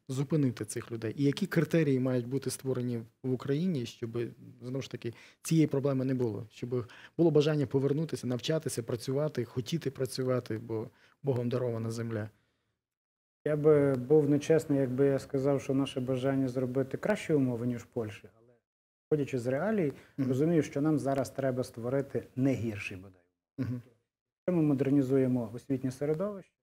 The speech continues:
Speaker 2: якщо заклад стане привабливим, якщо, е, роботодавці задекларують, що вони готові платити таку заробітну плату, тоді, очевидно, і не стане, е, питання масового виїзду за кордон. Але,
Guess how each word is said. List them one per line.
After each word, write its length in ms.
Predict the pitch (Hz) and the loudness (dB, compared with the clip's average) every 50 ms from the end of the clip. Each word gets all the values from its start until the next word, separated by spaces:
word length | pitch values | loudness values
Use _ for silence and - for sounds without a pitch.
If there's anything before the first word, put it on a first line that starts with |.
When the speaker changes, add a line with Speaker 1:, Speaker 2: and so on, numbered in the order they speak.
| _ _ _ _ _ _ _ _ _ _ _ _ - | _ _ _ _ _ _ _ _ _ _ _ _ 0
Speaker 2:
якщо 120 | 170 156 139 | 0 2 4
заклад 340 | 156 151 151 147 139 123 - | 4 2 2 0 -4 -4 -4
стане 360 | - - 143 139 131 131 123 | -6 -4 -2 0 0 0 -2
привабливим, 800 | - 131 135 135 135 175 170 156 147 143 135 131 131 123 123 | -2 -2 -2 0 0 0 0 0 0 0 0 0 -2 -2 -4
якщо, 520 | 123 127 123 - _ - 165 160 147 127 - - _ _ _ _ _ _ _ _ _ _ 123 117 _ _ _ _ _ _ _ _ _ _ - | -4 -6 -8 -6 _ 2 2 2 2 0 -4 -12 _ _ _ _ _ _ _ _ _ _ _ _ _ _ _ _ _ _ _ _ _ _ 0
е, 100 | 139 135 131 | 0 0 0
роботодавці 800 | 135 135 135 139 135 147 143 151 143 170 165 - - 143 135 127 - - - _ _ - | 0 0 2 2 2 2 2 2 2 2 0 2 2 2 0 0 0 -8 -20 _ _ 0
задекларують, 600 | 143 131 147 135 151 151 156 156 170 165 147 127 | 2 4 4 6 6 8 8 8 8 6 4 4
що 160 | - - 135 | 2 0 2
вони 160 | 135 143 147 | 2 4 4
готові 360 | 139 127 131 131 147 143 135 127 | 2 2 0 0 2 4 4 4
платити 440 | 131 139 135 131 135 127 - 123 | 2 2 0 2 2 0 0 -2
таку 440 | 113 - - - 135 131 120 104 104 _ _ _ _ _ | -4 -6 -4 -2 0 0 0 -2 -4 _ _ _ _ _
заробітну 440 | - 139 139 127 117 127 - 147 143 135 | 0 0 2 2 0 0 0 -2 -2 -2
плату, 440 | 160 180 190 196 190 - 156 135 - - - _ _ _ - | 0 0 0 0 0 0 0 -2 -2 -6 -20 _ _ _ -4
тоді, 300 | 147 135 151 180 190 175 | -2 0 4 4 6 6
очевидно, 560 | 160 - - 156 147 160 165 147 147 147 139 | 4 4 4 4 6 6 6 6 4 2 2
і 180 | - 143 143 139 | 4 4 4 4
не 120 | 139 135 | 4 2
стане, 680 | 139 - - 156 160 147 139 135 131 123 120 113 110 110 | 0 0 0 2 2 4 2 2 2 0 -2 -4 -6 -8
е, 200 | 107 107 104 101 | -8 -6 -6 -6
питання 720 | 104 - 123 - 175 190 190 175 151 131 123 117 113 110 110 113 | -6 -8 -6 -4 -2 -2 0 0 0 0 0 -2 -4 -6 -4 0
масового 460 | 139 143 143 - 143 127 127 123 123 | 0 0 0 0 0 0 0 0 0
виїзду 360 | 123 131 127 123 117 113 123 | 2 2 2 2 0 0 -4
за 120 | 117 117 123 | -6 -4 -4
кордон. 320 | - 139 131 123 95 - - - _ _ _ _ _ _ _ _ _ _ _ - | -4 -4 -4 -4 -6 -8 -10 -16 _ _ _ _ _ _ _ _ _ _ _ -2
Але, 480 | 147 147 147 156 160 160 156 143 - | 0 2 4 6 6 6 6 4 2